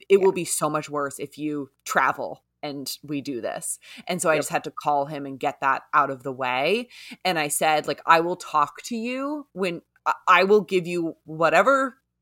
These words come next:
Speaker 1: in-person conversation you want when I get back to L A." And so I gave him that space, but, like,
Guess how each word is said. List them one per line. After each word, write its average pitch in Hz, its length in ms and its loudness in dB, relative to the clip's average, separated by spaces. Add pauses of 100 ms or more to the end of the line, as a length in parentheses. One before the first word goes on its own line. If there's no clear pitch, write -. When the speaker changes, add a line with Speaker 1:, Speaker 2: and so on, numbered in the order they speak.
(160)
Speaker 1:
in-person 202 480 -2
conversation 170 580 -4
you 175 180 -2
want 160 540 -2 (300)
when 196 120 0
I 185 100 2
get 175 160 0
back 156 260 2
to - 120 -4
L 123 220 -4
A." - 60 -8 (1500)
And 180 600 0 (320)
so 226 140 2
I 190 80 6
gave 220 240 2
him 240 120 -2
that 180 200 0
space, 170 320 -2
but, - 160 -4
like, 165 300 -4